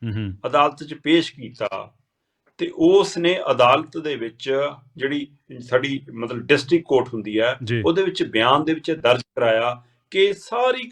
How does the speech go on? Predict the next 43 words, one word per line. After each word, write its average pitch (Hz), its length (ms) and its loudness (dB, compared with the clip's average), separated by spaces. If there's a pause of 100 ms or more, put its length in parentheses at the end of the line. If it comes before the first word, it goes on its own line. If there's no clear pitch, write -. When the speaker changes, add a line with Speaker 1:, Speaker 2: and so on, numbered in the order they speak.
Speaker 2:
ਘਟਨਾ 151 260 -2
ਦੇ 160 120 -4
ਪਿੱਛੇ 165 320 -8
ਸਾਜ਼ਿਸ਼ 135 480 -4
ਕਰਤਾ 151 440 -2 (220)
ਡੇਰਾ 143 260 0
ਸਿਰਸਾ 135 360 -4
ਮੁਖੀ 135 280 -8
ਗੁਰਮੀਤ 117 300 -6
ਸਿੰਘ 147 200 -6
ਰਾਮ 110 220 0
ਰਹੀਮ 143 160 -6
ਤੇ 151 200 -8 (260)
ਹਨੀਪ੍ਰੀਤ 139 360 0
ਸੀ। - 180 -18 (420)
Speaker 1:
ਹੂੰ, 123 120 -4
ਹੂੰ। 110 280 -4 (800)
Speaker 2:
ਉਹਨੇ 185 160 2
ਉਹਨਾਂ 196 160 2
ਦੇ 202 60 -2
ਨਾਮ, 156 240 -4 (280)
ਉਸ 196 180 6
ਤੋਂ 233 100 6
ਬਾਅਦ 220 220 4
ਉਹਦੀ 196 440 -6
ਪ੍ਰਦੀਪ 143 400 -8
ਕਲੇਰ 160 300 2
ਦੀ 180 140 -8
ਪਤਨੀ 160 420 -2
ਨੇ 160 140 -2
ਆਪਣੇ 170 260 -2
ਲਈ 165 120 2
ਸੁਰੱਖਿਆ 160 460 0
ਮੰਗੀ 151 380 -6 (220)
ਕਿ 160 80 2
ਹੁਣ 175 80 4
ਸਾਡੀ 143 300 2
ਜਾਨ 151 200 2
ਨੂੰ 170 100 0
ਖਤਰਾ 123 280 4
ਹੋ 113 120 4
ਗਿਆ 135 220 -2 (120)
Speaker 1:
ਜੀ। 117 320 -4